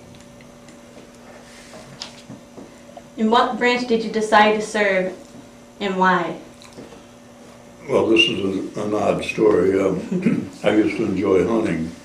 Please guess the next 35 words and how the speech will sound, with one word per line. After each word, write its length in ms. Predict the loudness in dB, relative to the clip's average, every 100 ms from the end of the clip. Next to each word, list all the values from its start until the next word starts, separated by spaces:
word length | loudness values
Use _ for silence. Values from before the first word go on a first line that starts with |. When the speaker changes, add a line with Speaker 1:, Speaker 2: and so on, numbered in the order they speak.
| -20 -20 -20 -20 -20 -10
Speaker 2:
and, 320 | -6 -2 -2
um, 520 | 0 0 0 -2 -4 -12 -20 -20 -20 -18 -4
I 80 | -4
thought 360 | 0 0 0
nothing 360 | 0 0 0 -4
would 160 | -4
be 80 | -4
more 260 | -4 -4 -4
fun 360 | -4 -4 -2
than 140 | -4 -6
shooting 340 | 0 0 2
airplanes 760 | 2 0 2 0 0 -2 -6 -8
down. 280 | -10 -10 -14 -20 -20 -20 -20 -20 -20 -20 -20 -20 -20 -4
So, 280 | 0 2 0
uh, 340 | 0 0 0 -6 -10 -20 -20 -20 -20 -20 -20 -10
when 180 | -4 -2
you 120 | -2
enlisted, 680 | -2 0 2 2 0 -2 -2
you 160 | -4 -4
were 300 | -2 -2 -4 -12 -20 -20 -20 -20 -20 -20 -20 -2
given 260 | 0 0 -2
the 80 | -4
privilege 480 | 0 2 2 -2 -2
of, 280 | -4 -4 -6
uh, 220 | -4 -4 -4
selecting 600 | -2 -2 -2 -6 -6 -4
the 300 | -4 -6 -8
branch 280 | -6 -4 -6
of 120 | -8
service 480 | -2 0 0 -2 -6
you 80 | -6
wanted 400 | -6 -6 -6 -8
to 100 | -8
serve 340 | -4 -4 -4 -6
in. 220 | -10